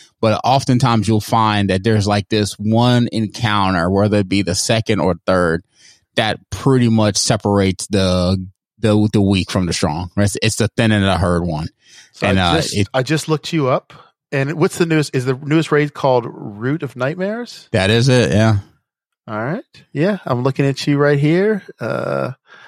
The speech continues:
Speaker 2: I don't know what this, any of this means. So it's, it's a, it doesn't mean a lot to me. It's very
Speaker 1: Yeah.
Speaker 2: confusing.
Speaker 1: What's this? What do you say? Give me an example.
Speaker 2: Uh, well, it, it has, like, things like, uh, oh, sorry, let me, sc-,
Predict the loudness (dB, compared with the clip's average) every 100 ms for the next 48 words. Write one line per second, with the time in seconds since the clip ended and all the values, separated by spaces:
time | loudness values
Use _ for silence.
0 | -6 -2 0 0 0 -4 -4 -2 0 0
1 | -4 -6 -6 -2 -4 -4 -10 -12 -2 -2
2 | -2 -6 _ -8 -2 -2 -2 -4 -4 -2
3 | -2 -4 -8 -6 -8 -12 -18 -2 2 2
4 | 0 -4 -6 -6 -8 -12 -20 _ 0 0
5 | 2 0 2 2 4 4 2 2 2 0
6 | -2 0 2 2 0 0 0 0 -2 -12
7 | _ -6 -2 -2 -2 -4 -8 -16 -20 -20
8 | _ -20 -20 -20 -4 0 2 0 -6 -6
9 | -4 0 0 0 -2 -2 -2 -2 -2 -2
10 | 0 0 2 0 2 0 -2 -6 -6 -6
11 | -8 -12 -16 -8 -8